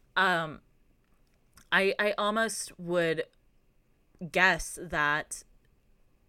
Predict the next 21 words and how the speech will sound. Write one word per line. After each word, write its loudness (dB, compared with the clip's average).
like, -6
divorce -4
and -8
marriage -4
wouldn't -10
necessarily -8
be -8
a -4
thing -8
in -6
a -8
district -10
like -6
twelve -4
because -4
marriage 0
and -6
divorce -6
as -8
concepts -6
are -4